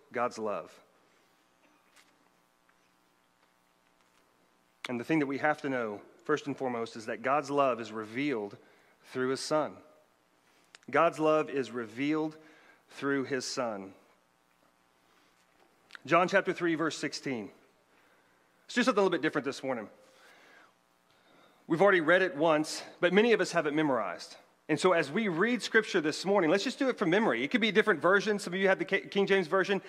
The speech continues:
I learned the N I V version. Some of you may have E S V, New American Star, uh, Standard,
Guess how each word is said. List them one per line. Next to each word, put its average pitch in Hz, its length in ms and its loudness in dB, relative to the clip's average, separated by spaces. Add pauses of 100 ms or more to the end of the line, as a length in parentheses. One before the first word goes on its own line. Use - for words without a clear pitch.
(200)
I 170 100 6
learned 190 220 4
the 170 100 0
N 190 100 2
I 185 120 6
V 185 160 -2
version. 175 320 0
Some 185 140 -4
of - 20 -2
you 180 80 -4
may 180 100 2
have 175 160 2
E 175 160 0
S 151 140 0
V, 180 260 0
New 175 80 2
American 180 320 0
Star, 170 400 2 (140)
uh, 147 160 0
Standard, 175 440 -2